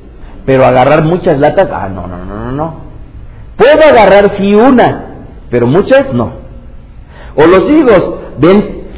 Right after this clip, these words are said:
sie-, setenta pesos regados, un billete de a cincuenta, uno de a diez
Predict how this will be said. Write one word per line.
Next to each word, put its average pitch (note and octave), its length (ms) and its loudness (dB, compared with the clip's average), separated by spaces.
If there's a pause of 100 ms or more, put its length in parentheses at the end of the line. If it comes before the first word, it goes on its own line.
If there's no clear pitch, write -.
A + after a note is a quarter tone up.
(180)
sie-, D3 220 2
setenta - 560 2
pesos F#3 280 2
regados, D#3+ 460 2
un F3 120 0
billete E3 260 4
de D3 80 6
a C3 60 0
cincuenta, F3+ 580 0
uno D#3+ 200 2
de C#3+ 80 2
a C#3 60 2
diez G3+ 340 0